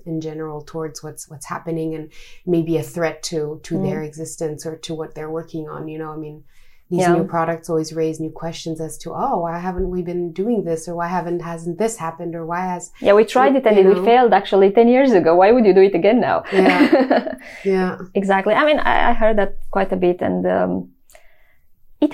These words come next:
Speaker 2: hurts to some extent. It hurts on a personal level because,
Speaker 1: Mm.
Speaker 2: uh, I think we as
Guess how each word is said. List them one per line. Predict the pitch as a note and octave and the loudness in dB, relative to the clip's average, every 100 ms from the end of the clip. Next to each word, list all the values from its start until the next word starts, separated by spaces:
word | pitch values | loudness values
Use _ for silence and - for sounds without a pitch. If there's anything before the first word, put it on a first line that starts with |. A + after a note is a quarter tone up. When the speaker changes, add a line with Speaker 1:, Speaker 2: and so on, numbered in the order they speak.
| - | -2
Speaker 2:
hurts | G3 G3 B3 - | 0 0 0 -6
to | B3+ | -8
some | - B3 B3 | -4 -2 -2
extent. | B3+ - A#3+ C4 | -4 -4 -2 0
It | A#3 | -2
hurts | - G#3+ G#3+ | 0 0 0
on | G3+ | -6
a | G3 | -4
personal | F#3 G3 A#3+ B3+ | -4 -4 -2 -2
level | C4 C4+ D4+ F4 | -2 -2 -4 -4
because, | G#3 F#3+ G3 F#3 - - | -2 2 0 0 -12 -14
Speaker 1:
Mm. | - | -6
Speaker 2:
uh, | - - - - | -4 -4 -6 -6
I | G#3 | -6
think | B3 A#3+ A#3+ | 0 -2 0
we | A3 A#3 | 2 4
as | A#3 | 4